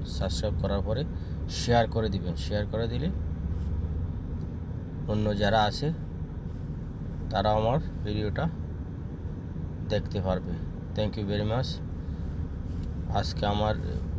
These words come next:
ভিডিও টপিক হলো যে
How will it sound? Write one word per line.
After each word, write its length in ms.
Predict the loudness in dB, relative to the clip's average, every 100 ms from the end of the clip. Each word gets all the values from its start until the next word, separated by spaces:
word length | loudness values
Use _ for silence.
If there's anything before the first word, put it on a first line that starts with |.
| -2 0 0 0
ভিডিও 260 | 0 2 2
টপিক 380 | 2 0 0 0
হলো 240 | 2 2 0 -2 -2 -2 -4 -4 -2 -2 -2 -2 -2 0 -2 -2 -2 -2 -4 -4 -4 -2 -4 -2 -2 -2 -2
যে 120 | 0